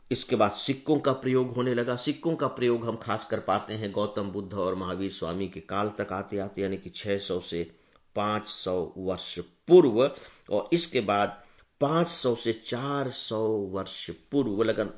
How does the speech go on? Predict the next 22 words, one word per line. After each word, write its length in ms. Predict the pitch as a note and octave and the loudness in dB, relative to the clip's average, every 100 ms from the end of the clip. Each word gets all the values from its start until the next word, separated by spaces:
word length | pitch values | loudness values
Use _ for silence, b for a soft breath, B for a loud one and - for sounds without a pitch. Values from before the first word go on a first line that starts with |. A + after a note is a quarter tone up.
| - | -4
यानी 220 | G#2+ A2 | -2 0
कि 100 | G#2+ | -4
अभी 340 | - C#3 F3+ | -4 -2 -2
से 160 | E3+ C3+ | -2 -2
लगभग 340 | A#2+ A2 G2+ | -2 -4 -6
ढाई 360 | F2 G2+ C#3 D3 | -6 -4 -2 -2
हजार 440 | G#2+ F2+ G2+ G#2 | -6 -8 -6 -6
साल 580 | G2+ - E2 F2+ F2+ E2 - - | -8 -8 -4 -4 -4 -6 -8 -4
पहले 420 | B2 D3 E2+ - b b b b b _ - | 0 0 0 -4 b b b b b _ -2
एथेंस 680 | E3 - - A3 A3 F#3+ - | -2 -2 8 12 12 10 2
में 340 | G2 F#2+ F#2+ - - _ _ _ _ _ _ - | 0 -2 -2 -8 -20 _ _ _ _ _ _ -8
नगर 400 | G#2+ A2+ A2+ B2+ | -2 0 2 2
राज्य 600 | A2 F2 F#2+ F#2+ F2 G2 | 2 -2 -4 -4 -6 -6
की 260 | - F2+ - | -6 -8 -8
स्थापना 600 | F2 - - F2 - E2 | -8 -10 -10 -12 -10 -10
हुई, 320 | E2+ F2+ A#2 A2 | -8 0 0 0
जिसे 340 | F#2+ - E2+ | -4 -4 -4
आप 360 | - F2 - - | -4 -6 -8 -4
आधुनिक 600 | G2 A2+ A#2+ B2+ B2+ - | 0 0 0 -2 -2 -6
शब्दों 480 | - - F#2 F2 F#2+ | -6 -2 -2 -2 -2
में 360 | F2+ F2 D#2 - - _ _ _ _ _ - _ _ | 0 0 -2 -6 -20 _ _ _ _ _ -20 _ _
प्रजातंत्र 920 | A#2+ A#2 F#2 E2+ - D#2+ D#2 - D#2 | 0 2 2 -2 -4 -8 -8 -12 -16